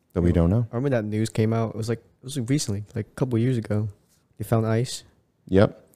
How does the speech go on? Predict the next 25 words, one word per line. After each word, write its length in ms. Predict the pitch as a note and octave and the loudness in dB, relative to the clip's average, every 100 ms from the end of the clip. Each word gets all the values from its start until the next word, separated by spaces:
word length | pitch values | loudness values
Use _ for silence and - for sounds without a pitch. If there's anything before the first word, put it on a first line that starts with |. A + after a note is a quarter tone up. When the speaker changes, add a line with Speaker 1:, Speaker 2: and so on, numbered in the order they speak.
| _ _ _ | _ _ _
Speaker 1:
Well, 140 | A2+ B2+ | 10 12
it 40 | |
was 100 | B2 | 12
like, 240 | C3 A#2+ - - - | 10 6 -2 -8 0
if 120 | A#2+ | 8
you 60 | B2+ | 10
look 100 | B2+ | 8
at 140 | - | 6
pictures 280 | - - A2 | 2 4 4
of 100 | F#2+ | 8
Mars, 340 | F#2 G2 F#2+ | 8 10 8
if 60 | F#2+ | 8
you 60 | F#2 | 8
look 120 | G2 | 8
at 100 | G#2+ | 6
the, 340 | F#2+ F2 E2+ E2+ - _ _ _ | 8 10 8 4 -6 _ _ _
the 120 | - F2 | -4 2
poles 420 | - F#2+ G2 F2+ | 8 10 10 8
of 100 | F2 | 8
it, 80 | F2 | 6
you 80 | F2+ | 6
can 140 | F#2+ | 4
see 240 | - G2 | 4 4
where 140 | F2 F2+ | 6 8
there's 420 | F2 E2 - | 6 6 0